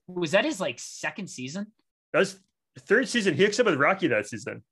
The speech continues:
Speaker 1: Yeah, he does. He hooks up with Rocky.
Speaker 2: Yeah.
Speaker 1: He's in the laundry room.
Speaker 2: <laughs>
Speaker 1: Um, Kate's there. She's all time. Um, Leon was just making beef cheeks every episode, every,
Speaker 2: <laughs>
Speaker 1: every charter. Like, and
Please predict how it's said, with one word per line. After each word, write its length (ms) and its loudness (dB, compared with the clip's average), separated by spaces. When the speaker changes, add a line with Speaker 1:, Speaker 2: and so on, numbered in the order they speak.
Speaker 1:
Yeah, 200 6
he 100 4
does. 180 4
He 80 -6
hooks 240 -2
up 80 -2
with 140 -12
Rocky. 240 4
Speaker 2:
Yeah. 60 6
Speaker 1:
He's 280 -4
in 120 0
the 100 2
laundry 400 0
room. 540 -2
Speaker 2:
<laughs> 40 -20
Speaker 1:
Um, 400 -2
Kate's 400 0
there. 380 0
She's 240 -10
all 120 -4
time. 600 -6
Um, 560 -2
Leon 720 2
was 160 -8
just 180 -10
making 360 -8
beef 240 -10
cheeks 340 -8
every 240 -6
episode, 320 -10
every, 300 0
Speaker 2:
<laughs> 40 -18
Speaker 1:
every 260 0
charter. 560 -2
Like, 180 -6
and 160 -4